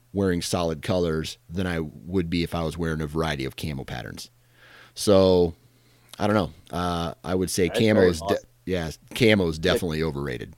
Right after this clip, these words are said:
Speaker 2: camo itself is overrated.
Speaker 1: Yes. Yes.
Speaker 2: Now, the thing is, everybody loves it. I mean, I just admitted to it. I just admitted that I spent five hundred dollars on a freaking jacket.
Speaker 1: Mm-hmm.
Speaker 2: And, you know,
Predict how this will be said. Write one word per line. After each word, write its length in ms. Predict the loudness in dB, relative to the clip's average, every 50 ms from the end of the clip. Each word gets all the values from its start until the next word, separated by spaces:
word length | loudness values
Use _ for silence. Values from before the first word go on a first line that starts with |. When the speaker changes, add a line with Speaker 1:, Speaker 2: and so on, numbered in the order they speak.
| _ _ _ _ _ _
Speaker 2:
camo 460 | -6 -2 0 2 2 4 4 4 4
itself 420 | 2 0 0 -2 0 0 0 0 -2
is 140 | -6 -6 -6
overrated. 300 | -6 -6 -4 -2 0 0
Speaker 1:
Yes. 320 | 0 -2 -4 -8 -10 -12 -16 _ _ _ _ _ _ _ -8
Yes. 80 | -4
Speaker 2:
Now, 220 | -2 0 2 2 2
the 100 | 0 -2
thing 260 | -4 -2 -2 -2 -2
is, 500 | 0 0 0 0 -2 -4 -10 -12 -18 -20 _ _ _
everybody 500 | -2 0 0 2 2 2 2 2 0 -2
loves 300 | -4 -6 -6 -8 -10 -12
it. 160 | -16 -16 -18 -20 _ _ _
I 60 | -14
mean, 360 | -12 -10 -10 -10 -10 -12 -14 -12 -6
I 120 | -6 -4
just 240 | -4 -4 -6 -6 -8
admitted 360 | -10 -6 -2 -2 -2 -2 -2 -4
to 120 | -2 0 0
it. 120 | 0 0 -2
I 120 | -6 -6
just 240 | -4 -6 -6 -6 -4
admitted 300 | -2 0 2 2 2 2
that 60 | 2 2
I 80 | 2 0
spent 360 | 0 -2 -4 -4 -4 -4 0
five 220 | 2 2 2 2
hundred 200 | 0 -2 -4 -4
dollars 280 | -2 -2 -2 -2 -2 -4
on 100 | -8 -14
a 20 |
freaking 340 | -10 -8 -6 -6 -6 -6 -6
jacket. 480 | -2 0 0 0 0 -2 -4 -8 -6 -6
Speaker 1:
Mm-hmm. 280 | -6 -4 -2 -2 -4 -4 -6 -10 _
Speaker 2:
And, 460 | -4 -2 0 0 0 0 -2 -4 -8 -12 _ _ _ _ _ _ _ _ _ _ _ _
you 140 | 0 2 2
know, 280 | 4 2 2 0 -2